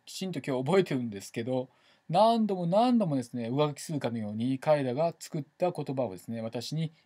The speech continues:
インプットします。そのために私は、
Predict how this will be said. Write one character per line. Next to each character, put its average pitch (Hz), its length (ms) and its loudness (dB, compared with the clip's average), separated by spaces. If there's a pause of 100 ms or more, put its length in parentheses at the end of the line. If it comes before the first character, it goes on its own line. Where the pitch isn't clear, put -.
(100)
イ 143 100 -4
ン 135 80 0
プ 131 120 -10
ッ - 20 -8
ト 107 140 -10
し - 100 -12
ま 80 100 -14
す。 - 300 -20 (1400)
そ 196 140 0
の 208 80 4
た 208 120 4
め 202 140 2
に 175 100 0
私 139 400 -2
は、 156 240 2